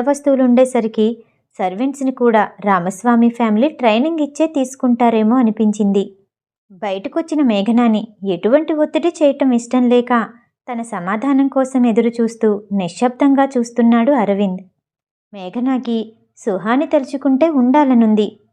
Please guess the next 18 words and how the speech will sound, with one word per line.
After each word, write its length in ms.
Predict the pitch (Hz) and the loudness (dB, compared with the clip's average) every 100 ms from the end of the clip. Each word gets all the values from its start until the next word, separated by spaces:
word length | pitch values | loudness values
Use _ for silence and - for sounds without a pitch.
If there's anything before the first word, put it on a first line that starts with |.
| _ - | _ -12
కానీ 260 | 185 190 254 | -8 -4 -2
ఇబ్బందిగా 600 | 226 165 240 269 285 277 | -2 -2 0 2 2 0
కూడా 280 | 269 233 254 | 0 0 2
అనిపిస్తుంది. 760 | 214 226 214 - 214 202 - - _ _ _ - | 0 -2 -4 0 2 0 -2 -12 _ _ _ -14
అరవింద్ 420 | - 175 202 247 | -8 -6 -2 -2
కూడా 440 | 269 277 269 262 214 - _ _ 311 | 0 0 2 0 -2 -12 _ _ -8
తన 100 | 285 | -6
అధికారం 600 | 262 196 233 330 330 320 | -4 -6 -6 -4 -4 -4
ఉపయోగించి 840 | 277 262 269 262 240 233 226 226 - | -4 0 0 2 -2 0 -2 -4 -6
ఉండమని 420 | 196 196 247 285 | -4 -2 2 2
బలవంతం 540 | 240 214 220 254 247 240 | 2 0 2 0 2 0
చేసుంటే 600 | 233 214 220 214 214 190 - _ _ - 190 | 0 0 0 0 0 -2 -8 _ _ -10 -10
ఖచ్చితంగా 600 | 170 247 247 240 226 285 | -8 -8 -4 -2 0 0
ఉండను 440 | 226 214 302 311 | -2 0 2 2
అని 160 | 285 320 | 0 0
చెప్పుండేదే. 600 | 240 - 226 214 208 202 - - _ _ _ _ _ | -2 0 2 4 2 0 -2 -12 _ _ _ _ _
కానీ 340 | 220 180 233 311 | -12 -8 -4 -4
అరవింద్ 440 | 277 262 262 247 | -2 -2 -2 -2